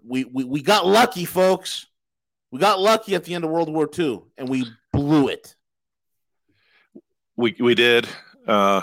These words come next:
Speaker 2: we had the wrong, the wrong kind of people got a hold of the, the levers of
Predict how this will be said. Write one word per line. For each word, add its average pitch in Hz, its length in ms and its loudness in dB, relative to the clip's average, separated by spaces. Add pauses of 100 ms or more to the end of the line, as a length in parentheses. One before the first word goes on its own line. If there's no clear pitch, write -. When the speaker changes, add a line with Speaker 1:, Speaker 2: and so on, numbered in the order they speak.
(120)
Speaker 2:
we 110 140 0
had 110 160 2
the 104 80 0
wrong, 113 460 0
the 101 100 -2
wrong 110 300 2
kind 113 200 0
of 107 60 -4
people 110 320 -2
got 101 200 2
a 95 40 2
hold 107 300 2
of 95 100 -2
the, 90 200 -4 (120)
the 95 120 -6
levers 101 440 0
of 92 320 -6